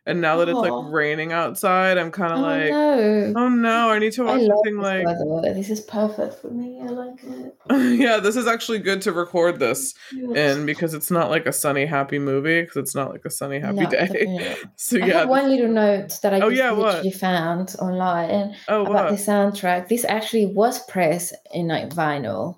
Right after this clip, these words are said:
Speaker 2: like,
Speaker 1: Oh, no
Speaker 2: but
Speaker 1: way.
Speaker 2: n-, for the first time in twenty nineteen. How crazy.
Speaker 1: <gasps> What?
Speaker 2: There were
Speaker 1: Oh,
Speaker 2: only
Speaker 1: shit.
Speaker 2: two thousand editions,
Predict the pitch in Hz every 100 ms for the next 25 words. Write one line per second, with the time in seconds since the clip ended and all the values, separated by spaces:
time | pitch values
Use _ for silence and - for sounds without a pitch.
0 | - 240 226 269 311 294 294 254 277 320
1 | 339 240 190 220 214 - 226 202 208 -
2 | 208 202 208 - - 190 190 190 190 180
3 | 175 - 214 214 202 190 175 170 170 -
4 | 185 160 160 180 196 196 185 180 - 135
5 | 320 277 233 202 - 214 403 523 554 554
6 | 220 220 233 220 214 208 170 277 208 175
7 | 208 190 190 - 196 190 190 - 185 185
8 | 170 - 131 113 - -